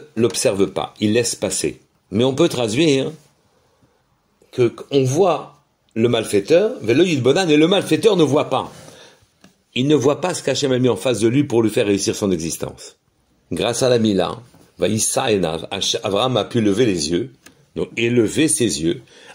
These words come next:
et à partir de son corps, pouvoir voir Hachem, Vayar,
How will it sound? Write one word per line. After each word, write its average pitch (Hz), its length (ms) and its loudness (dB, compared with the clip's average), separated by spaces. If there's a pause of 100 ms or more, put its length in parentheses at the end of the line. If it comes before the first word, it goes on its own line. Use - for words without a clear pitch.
et 90 100 0
à 95 60 -2
partir 107 380 -4
de 95 120 0
son 143 260 0
corps, 104 480 2
pouvoir 85 380 -2
voir 87 260 0
Hachem, 110 400 -2 (380)
Vayar, 127 1000 0